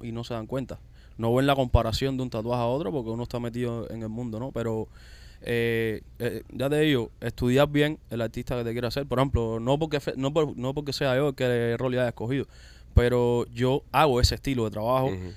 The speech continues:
Speaker 1: Ya tú ves mi página y, y ves la página bien concebida en el sentido de que todo lo, el trabajo es parejo, toda la, eso, todos los artistas que trabajan en mi estudio, cada uno hace un estilo diferente.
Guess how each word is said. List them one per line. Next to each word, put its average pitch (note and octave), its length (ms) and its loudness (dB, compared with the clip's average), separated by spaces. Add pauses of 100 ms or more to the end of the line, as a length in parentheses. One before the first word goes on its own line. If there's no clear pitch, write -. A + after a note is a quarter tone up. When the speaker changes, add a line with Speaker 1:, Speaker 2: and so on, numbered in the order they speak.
(140)
Speaker 1:
Ya A2+ 360 0 (120)
tú A#2+ 160 2
ves B2+ 100 10
mi C3 140 2
página C#3 460 0
y, A#2+ 120 -6
y A2+ 140 -6
ves A2+ 180 -2
la A#2+ 120 2
página A#2 520 2 (120)
bien A2+ 680 -6
concebida A#2+ 520 -2
en C3+ 60 0
el A#2 40 -2
sentido B2+ 400 -4
de A#2 100 2
que A2+ 180 -2 (280)
todo A#2+ 240 0
lo, A#2+ 140 0
el A2+ 60 -8
trabajo A#2+ 360 -2
es A#2 80 -6
parejo, A#2+ 720 0 (100)
toda A2+ 260 -2
la, A2+ 280 -2
eso, B2+ 240 -6
todos A#2+ 300 -2
los A#2+ 140 0
artistas A#2+ 320 -4
que - 20 -4
trabajan A2+ 240 -2
en A2+ 60 -6
mi A2+ 60 -6
estudio, C3+ 360 -4 (340)
cada A#2+ 220 0
uno B2+ 220 2
hace B2 160 -2
un A#2+ 60 -4
estilo A#2+ 320 -4
diferente. A#2+ 640 -4